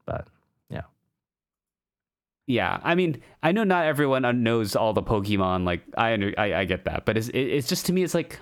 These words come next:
Speaker 2: huh, these are very interesting pairings, and I would not have
Speaker 1: Expected.
Speaker 2: thought that they would have picked these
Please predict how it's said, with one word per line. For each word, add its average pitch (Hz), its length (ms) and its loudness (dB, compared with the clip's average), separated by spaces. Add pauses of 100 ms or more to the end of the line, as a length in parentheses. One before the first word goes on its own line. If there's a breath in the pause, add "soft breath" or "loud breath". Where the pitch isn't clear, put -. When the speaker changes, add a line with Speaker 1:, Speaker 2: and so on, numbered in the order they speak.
Speaker 2:
huh, 120 300 0 (240)
these 160 160 0
are 190 80 0
very 170 280 2
interesting 151 440 0
pairings, 123 420 0
and 110 100 0
I 110 60 2
would 123 160 0
not 127 220 2
have 107 260 -2 (960 soft breath)
Speaker 1:
Expected. - 260 -2
Speaker 2:
thought 117 220 2
that 95 140 -4
they 107 100 2
would 104 120 0
have 95 160 -4
picked - 500 -4 (200)
these 110 840 -2